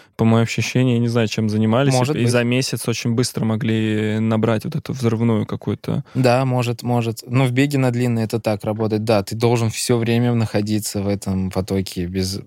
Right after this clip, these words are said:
Speaker 2: То есть, если ты взял отдых, ты должен п-, ты понимаешь, что тебе нужно будет примерно столько же
Speaker 1: Мгм.
Speaker 2: набирать потом. Ты наберешь, но все равно это большие усилия, долгий путь. Полгода порой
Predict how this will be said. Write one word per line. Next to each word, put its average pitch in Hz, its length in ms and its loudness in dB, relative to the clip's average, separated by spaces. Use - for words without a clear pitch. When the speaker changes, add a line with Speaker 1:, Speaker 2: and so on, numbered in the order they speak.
Speaker 2:
То 107 80 4
есть, 101 120 4
если 110 260 4
ты 107 140 0
взял 98 520 2
отдых, 104 440 0
ты 110 140 -2
должен 98 300 2
п-, - 160 -10
ты 107 120 -4
понимаешь, 113 560 2
что - 320 -4
тебе 101 320 0
нужно 110 260 2
будет 104 200 0
примерно 101 380 0
столько 110 360 0
же 120 120 6
Speaker 1:
Мгм. 120 100 4
Speaker 2:
набирать 101 380 0
потом. 92 380 -12
Ты 123 140 0
наберешь, 139 560 2
но 110 300 0
все - 140 -2
равно 110 180 4
это 123 160 0
большие 107 540 0
усилия, 139 360 2
долгий 117 360 2
путь. 104 340 -4
Полгода 113 520 4
порой 98 440 -2